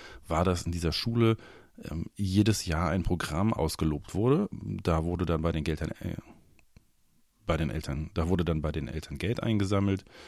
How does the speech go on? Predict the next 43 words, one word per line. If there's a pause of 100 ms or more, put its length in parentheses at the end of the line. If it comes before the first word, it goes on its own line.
(140)
und
dieses
Geld
wurde
in
ein
Projekt
gesteckt. (380)
In
dem
Jahr,
wo
er
da
war, (280)
war
das, (400)
oder (140)
in
einem
der
Jahre, (220)
wo
er
auf, (920)
in
einem
der
Jahre,
wo
er
auf
der
Schule
dort
war, (360)
war
das
ein
Projekt
zum
Thema
Programmieren.